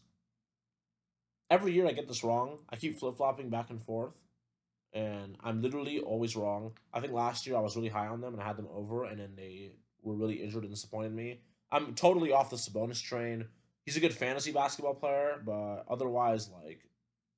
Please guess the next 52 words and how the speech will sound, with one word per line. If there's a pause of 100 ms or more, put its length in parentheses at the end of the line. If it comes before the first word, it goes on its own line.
(140)
no. (540)
Absolutely
not. (1500)
Sabonis
just
ain't
it. (800)
He's,
he's
kind
of
a
black
hole.
He
doesn't
play
defense.
I, (100)
I
already
ranted
about
him. (520)
Malcolm
Brogdon's
injured
to
start
the
season,
so
that's
great. (260)
Like,
we
don't
know
when
T
J
Warren
is
coming
back.
I
think
Karis
LeVert's
ready
to
go,